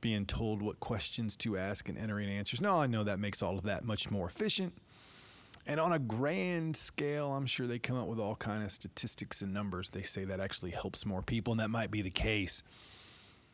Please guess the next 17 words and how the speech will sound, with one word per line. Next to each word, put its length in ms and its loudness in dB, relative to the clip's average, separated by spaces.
But 560 0
we 80 0
don't 120 2
get 140 0
good 140 0
at 100 0
listening. 400 -2
Makes 200 -2
that 180 -2
even 220 -2
worse. 380 -4
And 100 0
then 80 2
when 80 2
you 120 0
got 80 -4
people's 420 -4